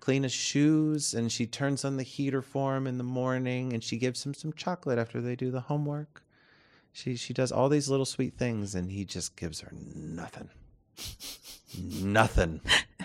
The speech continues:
Speaker 1: And it's not his fault.
Speaker 2: Is it?
Speaker 1: He's not the villain of the story. God knows who the villain, her former husband. We don't know.
Speaker 2: Patriarchy is the villain.
Speaker 1: Oh,
Speaker 2: I
Speaker 1: thank,
Speaker 2: mean,
Speaker 1: thank you. That's a
Speaker 2: yeah.
Speaker 1: real reductive way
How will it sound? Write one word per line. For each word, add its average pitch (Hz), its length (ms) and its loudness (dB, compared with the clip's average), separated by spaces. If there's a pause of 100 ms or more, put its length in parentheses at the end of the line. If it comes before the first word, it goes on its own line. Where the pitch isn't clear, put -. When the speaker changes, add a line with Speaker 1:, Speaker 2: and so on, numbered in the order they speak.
(720)
Speaker 1:
And 117 100 8
it's 131 140 4
not 160 160 10
his 175 240 6
fault. 135 520 8 (460)
Speaker 2:
Is 165 180 2
it? 226 80 12
Speaker 1:
He's 147 160 10
not 147 240 10
the 147 80 4
villain 135 400 6
of 117 120 2
the 104 80 -4
story. 107 320 6
God 151 240 10
knows 147 180 6
who 113 80 2
the 101 80 2
villain, 95 240 4
her 98 220 0
former 123 320 2
husband. 131 600 0
We 180 120 8
don't 294 180 10
know. 277 80 12
Speaker 2:
Patriarchy 240 340 10
is 175 140 10
the 175 120 6
villain. 170 640 4
Speaker 1:
Oh, 98 160 2
Speaker 2:
I 87 100 0
Speaker 1:
thank, 98 160 10
Speaker 2:
mean, 175 120 6
Speaker 1:
thank 107 240 8
you. 95 60 -2
That's 110 320 8
a 101 80 8
Speaker 2:
yeah. 233 220 12
Speaker 1:
real 101 80 8
reductive 90 520 4
way 107 140 12